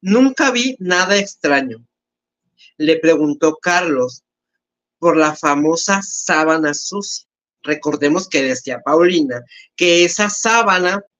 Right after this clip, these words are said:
en la que había, en la que él hacía sus tocamientos, por los cuales sí estaba muy enojada, porque recordemos que él prefería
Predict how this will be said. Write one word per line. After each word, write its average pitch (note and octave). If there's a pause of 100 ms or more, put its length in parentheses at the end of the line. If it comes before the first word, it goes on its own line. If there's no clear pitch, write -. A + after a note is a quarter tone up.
(840)
en F3+
la F3
que E3+
había, E3 (580)
en E3
la D3+
que D#3
él E3
hacía D#3
sus - (200)
tocamientos, C#3 (300)
por F#3
los G3+
cuales A3
sí G#3+
estaba G3
muy G#3
enojada, D3+
porque E3
recordemos C#3+
que C3+ (240)
él E3+
prefería D#3